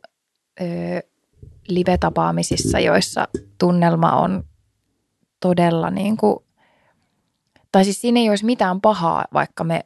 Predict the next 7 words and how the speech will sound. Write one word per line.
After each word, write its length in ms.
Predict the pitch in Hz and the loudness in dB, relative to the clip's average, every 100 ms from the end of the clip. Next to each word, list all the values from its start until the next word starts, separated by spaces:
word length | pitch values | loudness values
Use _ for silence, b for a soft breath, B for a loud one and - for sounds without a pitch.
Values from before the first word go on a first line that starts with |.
| - | -6
maallattaisiin 600 | 170 165 180 - 196 180 | -2 0 -2 -4 -6 -2
menkkaverellä 720 | 190 185 - 185 190 190 190 | -4 -4 -6 -4 -2 0 0
meidän 400 | 190 196 196 196 208 | 0 0 0 0 2
live-tapaamisissa 880 | 208 160 - 151 - 202 - - 226 | 2 0 -2 -6 -2 -2 -4 -10 -4
keskenämme 580 | 202 - 208 220 214 | -4 -2 0 2 2
tai 220 | 220 208 208 | 2 0 0
jotain 400 | 220 220 220 | 0 2 2